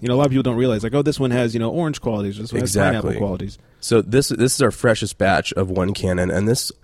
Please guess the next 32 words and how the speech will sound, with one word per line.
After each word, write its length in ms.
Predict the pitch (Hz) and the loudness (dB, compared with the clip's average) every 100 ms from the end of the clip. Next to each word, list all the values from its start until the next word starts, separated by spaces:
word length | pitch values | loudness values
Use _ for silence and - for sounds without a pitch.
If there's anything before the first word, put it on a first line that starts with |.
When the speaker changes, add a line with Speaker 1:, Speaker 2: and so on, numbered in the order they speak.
| - | -6
Speaker 2:
features 340 | - 104 107 95 | -2 0 2 0
a, 60 | 95 | 2
a 80 | 104 | 2
newer 300 | 117 143 104 | 4 4 4
hop 200 | 104 - | 0 -2
called 160 | 98 - | -4 -2
Equinox. 560 | 107 - 82 - - - - | -4 -2 -6 -8 -10 -12 -8
You 140 | 87 92 | -6 -2
know, 240 | 92 71 - - | -4 -6 -10 -4
it's 220 | 113 - | -2 0
just 180 | 107 - | -2 -4
a 60 | - | -8
crusher. 500 | - 64 - - - | -8 -6 -6 -8 -6
It's 300 | 85 - - - - - _ | -6 -6 -14 -20 -20 -20 _
Equinox. 580 | - 117 120 117 104 104 | -2 0 4 4 6 4
I 80 | 104 | 2
get 240 | 90 98 | 2 2
a 40 | 104 | 2
lot 480 | 95 104 104 104 101 | 0 4 4 4 4
of 140 | 92 | 2
just 300 | 85 73 - - _ _ - | 0 -4 -6 -10 _ _ -6
resiny 640 | 107 110 101 107 104 98 | 2 2 2 2 2 2
stone 500 | 98 - - 98 101 | 2 0 0 0 0
fruit 460 | 101 104 98 95 - | -2 0 2 0 -2
on 160 | 101 92 | -2 0
the 80 | |
nose, 760 | 95 98 92 92 92 92 - - - _ _ _ - - | 0 2 2 2 0 -2 -6 -10 -14 _ _ _ -20 -8
just 360 | - - - - - - - - - | -6 -6 -8 -12 -20 -20 -20 -20 -8
super 440 | - - 147 107 | -4 2 2 2
aromatic. 760 | 78 90 80 71 50 - - - | 0 0 -2 -4 -6 -10 -12 -8
Speaker 1:
Yeah, 200 | 123 113 | -6 -4
that's, 220 | 117 - | -6 -10